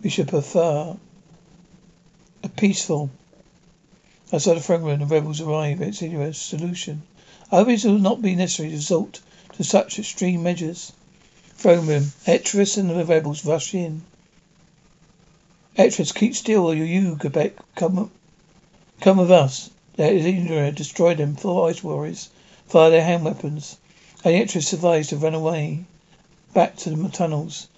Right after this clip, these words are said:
As Indra, Your Majesty, please accept my apology. This demonstration of our power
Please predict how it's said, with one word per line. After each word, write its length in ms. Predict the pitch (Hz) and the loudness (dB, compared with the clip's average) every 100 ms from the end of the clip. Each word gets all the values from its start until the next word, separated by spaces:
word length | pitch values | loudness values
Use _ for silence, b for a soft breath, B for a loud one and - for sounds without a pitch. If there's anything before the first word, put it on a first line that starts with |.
| b b b | b b b
As 160 | 147 170 | 0 0
Indra, 280 | 175 160 | 0 0
Your 160 | 147 151 | 0 0
Majesty, 440 | 160 160 - 147 - | -2 -4 -6 -10 -6
please 260 | 175 170 165 | -6 -4 -4
accept 240 | 185 190 | -4 -4
my 80 | 156 | -4
apology. 520 | 160 160 151 147 151 b b b | -6 -6 -6 -8 -10 b b b
This 100 | - | -2
demonstration 560 | 175 175 170 185 - 175 | 0 2 0 -2 0 -2
of 100 | 170 | 0
our 140 | 165 | 0
power 400 | 151 170 165 180 | 0 -2 -2 -4